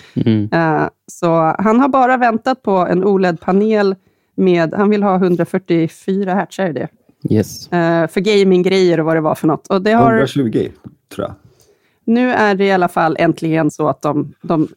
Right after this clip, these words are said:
Speaker 2: rätt sorts T V-paneler dyker upp på rean,
Speaker 3: Jag
Speaker 2: kan
Speaker 3: tror
Speaker 2: man
Speaker 3: jag
Speaker 2: säga.
Speaker 3: hittat den T V:n som han vill ha.
Speaker 2: Mm.
Speaker 1: Kul. Kul, Peter.
Speaker 3: Mm.
Speaker 2: Ska du också köpa en? <laughs>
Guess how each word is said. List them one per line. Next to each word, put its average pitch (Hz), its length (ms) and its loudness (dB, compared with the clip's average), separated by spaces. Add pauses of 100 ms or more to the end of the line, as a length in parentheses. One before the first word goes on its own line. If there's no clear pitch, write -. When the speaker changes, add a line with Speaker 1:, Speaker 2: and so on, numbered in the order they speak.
(120)
Speaker 2:
rätt 180 240 -2
sorts - 360 -8 (260)
T 156 120 0
V-paneler 139 420 -2
dyker 143 280 -4
upp 151 120 -6
på - 80 -12
rean, 165 220 -2 (400)
Speaker 3:
Jag 104 100 0
Speaker 2:
kan - 60 -2
Speaker 3:
tror 139 80 2
Speaker 2:
man - 20 2
Speaker 3:
jag 120 80 2
Speaker 2:
säga. 143 120 2
Speaker 3:
hittat 160 200 -2
den 95 180 2
T 92 200 0
V:n 113 180 0
som 95 140 -2
han 87 120 -4
vill 95 120 -4
ha. 123 240 -4 (1000)
Speaker 2:
Mm. 196 140 2
Speaker 1:
Kul. 147 240 0 (500)
Kul, 170 180 2
Peter. 98 320 -4 (320)
Speaker 3:
Mm. 165 320 0 (300)
Speaker 2:
Ska - 120 -4
du 254 60 4
också 320 200 0
köpa 247 280 2
en? 147 120 2 (280)
<laughs> 202 100 2